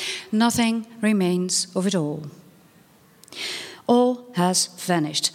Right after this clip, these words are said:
No biography or history has a word to say about it.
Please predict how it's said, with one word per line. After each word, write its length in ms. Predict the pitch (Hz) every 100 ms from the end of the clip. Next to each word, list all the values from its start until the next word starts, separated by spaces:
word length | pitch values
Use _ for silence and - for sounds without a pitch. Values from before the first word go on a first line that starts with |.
| -
No 320 | 190 220 302
biography 880 | 294 311 277 269 247 226 233 220 208
or 180 | 202 208
history 640 | 175 170 - 170 165 165 165
has 140 | 180
a 60 | 190
word 460 | 180 185 180 - -
to 120 | 214
say 280 | - 160 156
about 340 | 156 160 -
it. 320 | - - -